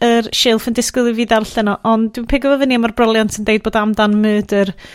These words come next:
merch ifanc, er bod o'n Manon Steffan Ros, dwi dal fel, "O,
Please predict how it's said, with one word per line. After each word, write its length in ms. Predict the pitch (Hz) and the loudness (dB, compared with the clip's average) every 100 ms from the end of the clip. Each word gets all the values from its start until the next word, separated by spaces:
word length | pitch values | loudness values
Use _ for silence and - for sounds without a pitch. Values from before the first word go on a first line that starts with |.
| - - | -18 0
merch 240 | 208 - 226 | 0 2 0
ifanc, 300 | 196 180 - - | 0 -2 -4 -2
er 240 | 247 233 | 2 2
bod 220 | 226 220 220 | 2 0 0
o'n 80 | 214 | 2
Manon 240 | 208 208 | 0 0
Steffan 380 | - 208 208 196 | -2 -2 0 0
Ros, 160 | 185 - | -2 -4
dwi 140 | 214 | -2
dal 300 | 220 208 202 | 2 4 2
fel, 320 | 202 196 196 190 _ | 2 2 2 -2 _
"O, 180 | - - | -18 -16